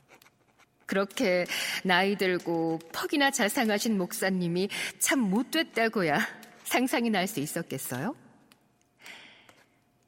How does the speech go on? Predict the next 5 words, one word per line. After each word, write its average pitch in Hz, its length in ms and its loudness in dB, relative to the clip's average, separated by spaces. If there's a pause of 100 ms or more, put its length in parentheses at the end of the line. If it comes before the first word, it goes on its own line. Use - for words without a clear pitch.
(280)
하지만 330 360 2
아시다시피 294 720 2 (220)
나도 196 260 2
한때는 294 400 2
배우였어요. 226 800 0